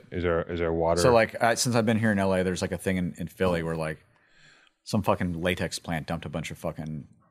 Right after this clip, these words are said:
Speaker 2: chemicals in the river,
Speaker 1: Yeah.
Speaker 2: which is, gets Philly's, uh, drinking water. But, like, people are like, "No, actually, it's Nestle. Like, they just, like, put out a fake news thing, so everyone bought the fucking bottled water."
Speaker 1: Oh, God.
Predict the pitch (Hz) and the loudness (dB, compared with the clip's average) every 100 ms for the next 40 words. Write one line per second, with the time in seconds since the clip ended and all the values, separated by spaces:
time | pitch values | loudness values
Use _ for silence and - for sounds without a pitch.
0 | _ _ - 95 82 82 87 78 78 76 | _ _ -2 -2 -2 -4 -4 -4 -4 -6
1 | 73 - _ _ _ _ - 90 87 95 | -8 -12 _ _ _ _ 0 4 6 4
2 | 92 - 104 95 - - - 98 90 - | 0 -2 -2 -4 -6 -12 -4 -2 -2 -2
3 | 95 - 85 90 85 82 76 76 76 - | -8 -6 -4 -4 -6 -6 -6 -6 -10 -14
4 | _ _ _ - 95 92 107 98 90 104 | _ _ _ 0 2 2 0 -2 0 0
5 | 95 90 104 101 92 95 95 - 85 78 | 2 2 2 0 0 0 0 0 -2 -8
6 | - _ _ _ - 82 80 90 87 - | -10 _ _ _ -8 -4 -2 -2 -2 0
7 | 90 - 101 87 80 98 87 90 92 87 | -2 -2 0 0 -2 -2 -2 -2 -2 -2
8 | - 82 82 76 - 85 87 87 82 82 | -2 -4 -6 -8 -6 -4 -2 -4 -2 -4
9 | 80 80 80 78 76 78 78 76 73 71 | -4 -10 -10 -8 -6 -6 -6 -6 -6 -2
10 | 85 73 - 80 78 78 | -2 -2 -4 -6 -6 -8